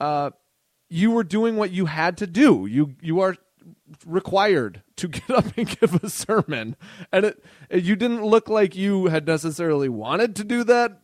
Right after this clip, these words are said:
uh, you know, or were excited about it in any way.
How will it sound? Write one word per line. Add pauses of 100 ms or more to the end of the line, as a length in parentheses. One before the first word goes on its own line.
uh,
you
know,
or
were
excited
about
it
in
any
way.